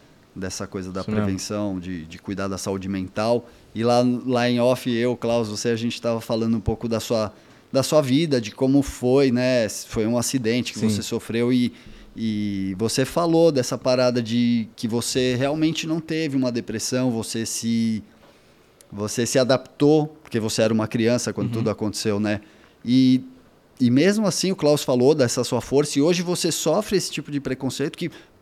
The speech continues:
Speaker 1: preconceito você deve sofrer todo dia, mas um
Speaker 2: Sim.
Speaker 1: preconceito maior desse você tá aí super bem com sua
Speaker 2: Sim.
Speaker 1: cabeça. Então, são poucas pessoas, ah, com deficiência ou sem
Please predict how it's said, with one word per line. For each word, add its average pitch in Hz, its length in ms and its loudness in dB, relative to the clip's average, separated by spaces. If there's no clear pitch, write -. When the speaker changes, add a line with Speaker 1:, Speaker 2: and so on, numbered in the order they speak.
Speaker 1:
preconceito 156 500 0
você 147 80 2
deve 131 180 0
sofrer 120 340 -4
todo 120 260 -4
dia, 113 220 0
mas 107 240 0
um 107 140 -4
Speaker 2:
Sim. 104 60 -4
Speaker 1:
preconceito 110 560 -6
maior 113 340 0
desse 113 260 -4
você 123 380 -6
tá 120 120 0
aí 117 140 2
super 120 360 -2
bem 117 200 0
com 120 60 -16
sua 127 180 0
Speaker 2:
Sim. 104 60 -2
Speaker 1:
cabeça. 113 420 0
Então, 131 220 0
são 143 240 2
poucas 151 380 2
pessoas, 127 480 0
ah, 107 340 -2
com 170 180 4
deficiência 135 800 2
ou 143 100 6
sem 143 460 4